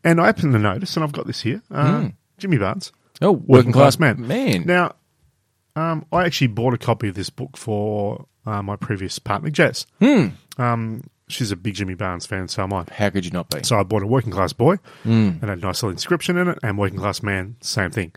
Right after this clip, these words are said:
Speaker 2: Perfect.
Speaker 1: So when we, um, separated, of course, they were her, my presents to her, but I'd borrowed them to read them.
Speaker 2: Ah, yes.
Speaker 1: Hadn't read Working Class Man yet.
Speaker 2: Ah, okay.
Speaker 1: So I thought, I was in there, it was only nine bucks.
Speaker 2: Bargain.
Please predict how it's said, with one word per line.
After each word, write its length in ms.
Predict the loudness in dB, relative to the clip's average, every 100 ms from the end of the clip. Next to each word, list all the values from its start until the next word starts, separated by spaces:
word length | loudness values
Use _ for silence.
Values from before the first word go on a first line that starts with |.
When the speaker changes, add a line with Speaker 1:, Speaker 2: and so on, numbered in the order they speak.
| -6
Speaker 2:
Perfect. 320 | -2 -2 2
Speaker 1:
So 100 | 4 8
when 240 | 6 6
we, 380 | 6 6 4 -2 _ _ _
um, 460 | -4 -2 -4 -8 -14 -16 _ _ -18
separated, 480 | -2 0 2 2 2
of 80 | -4
course, 260 | -2 -2 -2
they 140 | -2
were 120 | -2 -2
her, 200 | -4 -6 -10
my 220 | -4 -4
presents 400 | -2 -4 -4 -6
to 80 | -2
her, 180 | -2
but 100 | -2
I'd 160 | -4 -2
borrowed 260 | -2 -2 -4
them 120 | -6
to 80 | -2
read 240 | 0 0
them. 160 | 0 -10 _ _
Speaker 2:
Ah, 180 | 4 6
yes. 240 | 8 6 6
Speaker 1:
Hadn't 60 |
read 160 | 2 4
Working 220 | 2 2
Class 280 | -4 -4 -4
Man 200 | -4 -4
yet. 120 | -8 -14 _ -2
Speaker 2:
Ah, 480 | 2 6 6 6 6
okay. 80 | 6
Speaker 1:
So 300 | 6 6 4
I 40 |
thought, 240 | 0 -2 -2 -12 _
I 40 | -4
was 120 | 0
in 80 | 0
there, 60 |
it 60 | 0
was 80 | 0
only 160 | 2
nine 200 | 4 4
bucks. 500 | 4 0 -2 -8 -8 -6
Speaker 2:
Bargain. 360 | -2 0 0 -6